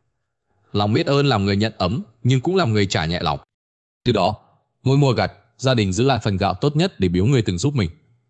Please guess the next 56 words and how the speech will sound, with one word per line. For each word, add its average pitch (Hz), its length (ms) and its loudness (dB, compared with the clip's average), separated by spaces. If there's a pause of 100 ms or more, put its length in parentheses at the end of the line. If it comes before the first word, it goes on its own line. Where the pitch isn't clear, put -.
(100)
Không 110 180 -2
phải 87 260 -2
vì 92 160 0
họ 90 160 2
còn 92 200 0
cần 92 180 -2
trả 85 160 -2
nợ, 87 200 -2 (320)
mà 107 140 0
vì 101 160 2
người 98 160 2
biết 120 240 0
nhớ 104 140 2
nguồn 135 260 0
thì 87 120 -4
phúc 147 200 -2
không 117 160 -2
cạn. 90 180 -4 (680)
Câu 110 160 -2
nhân 107 180 2
dạy, 98 240 -2 (440)
uống 104 220 2
nước 160 280 0
phải 87 200 -4
nhớ 87 180 0
mạch 135 200 -2
nguồn. 85 240 0 (600)
Dòng 127 260 0
nước 208 220 0
nếu 135 160 2
quên 117 200 0
suối 110 160 2
đầu 123 140 0
non, 107 280 0 (220)
đến 120 160 0
khi 147 140 2
hạn 131 260 0
đến 98 180 0
sẽ 147 140 -2
không 117 180 0
biết 143 120 0
đường 98 160 0
tìm 80 200 -2
về. 73 220 -4 (840)
Con 104 200 0
người 85 180 0
cũng 131 180 -4
vậy, 80 180 -2 (340)
quên 95 200 0
ơn 87 100 0
cũ 143 280 0 (200)
thì 98 120 0
phúc 165 320 -2
mới 92 200 0
khó 90 220 -2
bền. 120 200 0